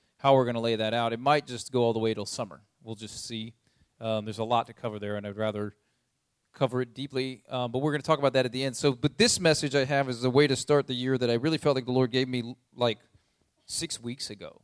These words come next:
Like, at Thanksgiving, I knew this was gonna happen, and I put it in Planning Center as proof. The only thing that changed is slightly is the, um, the title, which is, uh, it's straight out of the Bible, The Most Excellent Way. If you're familiar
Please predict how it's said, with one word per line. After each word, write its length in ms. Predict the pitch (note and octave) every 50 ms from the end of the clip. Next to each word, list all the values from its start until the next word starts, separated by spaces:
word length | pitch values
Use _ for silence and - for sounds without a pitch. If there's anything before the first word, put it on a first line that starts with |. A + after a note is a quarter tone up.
| _ _
Like, 180 | A#2 A2 A2 A2+
at 140 | A#2 - -
Thanksgiving, 500 | C#3 B2+ A#2+ - A#2 B2+ A#2 A2+ A2+ A2
I 80 | G#2+
knew 180 | G#2 G#2+ A#2 A#2
this 220 | A2+ A#2 - -
was 140 | G#2+ G2+ F#2+
gonna 180 | - A2+ G2+ G2
happen, 380 | G#2+ A#2 A2 G#2+ - G#2 F#2+ G2
and 120 | G#2+ G#2+
I 20 | A2
put 220 | G#2+ - E3+ D#3+
it 80 | C#3+ A#2
in 100 | A2 G#2
Planning 320 | - - C3+ C3 A2+ G#2
Center 320 | - - G#2+ G2 G2 G2 - _ _ _ _ _ -
as 120 | G#2+ G2
proof. 400 | - - - C3+ B2 A2 - _ _ _ _ _ _ _ _
The 60 | C#3+
only 120 | F3 G3 F3+
thing 120 | D#3+ E3+
that 120 | D3+ D3 -
changed 400 | - - F3+ F3 E3 D#3 B2+ -
is 100 | C3 -
slightly 520 | - - C3+ C3+ C#3+ D3 - C3 C3 B2+
is 160 | B2 A2+ G#2
the, 200 | G#2 A#2 A#2 A#2+
um, 440 | B2 A#2 A2+ A2 G#2+ G#2+ G#2 G2+ G2+ _ _ _ _ _ _ - - - _ _ _ _ _
the 80 | - A#2
title, 400 | - - D#3+ D3+ C#3+ B2 A2+ A2
which 240 | A#2 A#2+ A#2 - -
is, 240 | C3 A#2+ A#2 - -
uh, 320 | C3 B2 A#2 A2+ A2 A2 G#2+ _ _ _ _ _ _ _ _ _ _ _ _ _ _ _
it's 140 | - C#3 -
straight 260 | - - G3+ G3+ F#3
out 200 | E3+ F3 F3+ F#3+
of 60 | F3+ C3+
the 60 | B2+
Bible, 540 | A2 A#2 C#3 D3+ D#3 B2+ B2 A#2+ B2 - _ - - _ -
The 60 | B2+
Most 260 | C3+ C#3+ C#3+ C3 - -
Excellent 600 | D3+ E3 - - - D3+ C3+ B2+ B2+ - - - _ _ _ _ _ _
Way. 580 | - A#2+ C3 C3+ C3+ C3+ C#3 C#3 C#3 C#3 C#3 - -
If 160 | C3+ - -
you're 100 | C#3 C3
familiar 560 | - - B2+ C3+ D#3+ E3 D#3+ D#3 D3+ D3 C#3